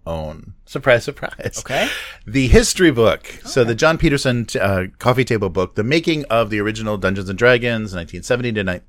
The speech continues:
Speaker 1: nineteen seventy-seven. And I've heard, uh, they did a little interview with one of the, the guys working on it. And it sounds like they're gonna, you know, recreate. It's gonna be one of those big tabletop,
Speaker 2: Right.
Speaker 1: uh, one, big coffee table books, and they're gonna recreate the contents of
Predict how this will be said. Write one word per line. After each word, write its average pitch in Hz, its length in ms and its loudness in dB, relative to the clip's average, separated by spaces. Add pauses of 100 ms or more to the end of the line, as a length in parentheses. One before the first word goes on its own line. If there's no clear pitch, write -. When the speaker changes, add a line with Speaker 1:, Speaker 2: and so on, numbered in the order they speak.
(260)
Speaker 1:
nineteen 95 380 -6
seventy-seven. 143 640 0 (640)
And 107 640 -2
I've 104 140 0
heard, 156 200 2
uh, 117 100 0
they 113 180 0
did 131 160 2
a 127 60 4
little 110 180 2
interview 110 340 -2
with 98 140 0
one 101 240 0
of 87 80 -4
the, 87 260 0
the 82 140 -6
guys 87 200 0
working 110 280 -4
on 92 100 0
it. 87 60 -2
And 87 100 -4
it 107 80 -8
sounds 202 180 0
like - 160 -2 (120)
they're 131 140 2
gonna, 117 360 2 (220)
you 113 100 -8
know, 104 80 -2
recreate. 117 640 -4
It's - 100 -8
gonna 135 140 -4
be 113 120 0 (100)
one 113 120 -6
of 104 60 -4
those 92 140 -6
big 131 320 -8
tabletop, 117 520 -2
Speaker 2:
Right. 135 160 -12 (120)
Speaker 1:
uh, 101 80 -2
one, 101 180 -2
big 117 180 -8
coffee 117 220 -8
table 104 240 -8
books, 87 260 -10 (440)
and 120 100 2
they're 120 80 -2
gonna 113 160 0
recreate 135 500 0 (280)
the 117 100 -8
contents 156 460 -2
of 98 100 -6